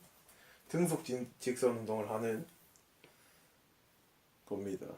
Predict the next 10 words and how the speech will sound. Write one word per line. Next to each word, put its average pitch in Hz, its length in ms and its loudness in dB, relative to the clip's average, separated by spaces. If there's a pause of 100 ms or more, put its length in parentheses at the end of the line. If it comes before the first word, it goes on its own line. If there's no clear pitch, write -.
(1600)
이제 139 180 2
비스듬히 180 800 6
던져 120 520 2
올린 190 320 10
거, - 160 -8 (120)
이렇게 135 220 -6
싹 - 300 -2 (140)
올린 156 260 4
거는 101 300 -4 (4000)
여기서 139 500 6